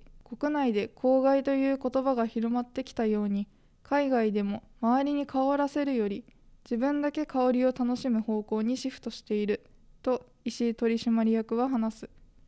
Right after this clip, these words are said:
香りのトレンド変化と新製品を追い風に、さらなるブランド成長に期待がかかる。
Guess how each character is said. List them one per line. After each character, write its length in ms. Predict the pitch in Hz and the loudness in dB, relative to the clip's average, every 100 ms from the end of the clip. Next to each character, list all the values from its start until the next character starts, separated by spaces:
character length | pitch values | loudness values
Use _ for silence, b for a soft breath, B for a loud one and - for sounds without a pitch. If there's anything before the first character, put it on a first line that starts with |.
| - - - - - - | -20 -20 -20 -20 -20 -4
香 240 | 262 294 | 2 2
り 100 | 320 | 2
の 140 | 320 311 | 0 2
ト 100 | 285 | 2
レ 140 | 302 | 2
ン 80 | 294 | 0
ド 100 | 294 | 0
変 240 | 294 294 | 0 -2
化 140 | 233 220 | -2 -2
と 160 | 196 | -6
新 320 | - - 254 269 | -4 0 0 2
製 240 | 285 277 | 2 2
品 260 | 233 220 262 | 2 2 2
を 120 | 247 | 2
追 80 | 220 | 2
い 100 | 220 | 0
風 240 | 226 220 | -2 0
に、 220 | 214 214 _ - - | 0 -4 _ -20 -12
さ 160 | - | -2
ら 80 | 294 | 0
な 160 | 277 240 | 4 4
る 100 | 214 | 4
ブ 140 | 214 | 2
ラ 100 | 226 | 2
ン 60 | 254 | 2
ド 80 | 262 | 0
成 220 | 269 247 | 0 0
長 180 | 233 226 | 0 -2
に 160 | 269 | -2
期 100 | - | -4
待 200 | 233 220 | -2 -2
が 120 | 214 | -2
か 120 | 214 214 | -6 -6
か 120 | 214 | -6
る。 120 | - | -6